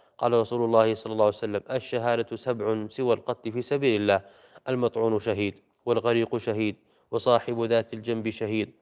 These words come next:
والمبطون شهيد، وصاحب الحريق شهيد، والذي يموت تحت الهدم شهيد، والمرأة تموت بجمع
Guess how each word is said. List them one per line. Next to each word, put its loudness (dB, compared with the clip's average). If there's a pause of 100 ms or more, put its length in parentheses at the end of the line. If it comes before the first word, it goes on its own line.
(160)
والمبطون 0
شهيد، 0 (360)
وصاحب 0
الحريق -2
شهيد، -4 (340)
والذي 2
يموت 2
تحت -8
الهدم -2
شهيد، 0 (280)
والمرأة 2
تموت -2 (140)
بجمع -2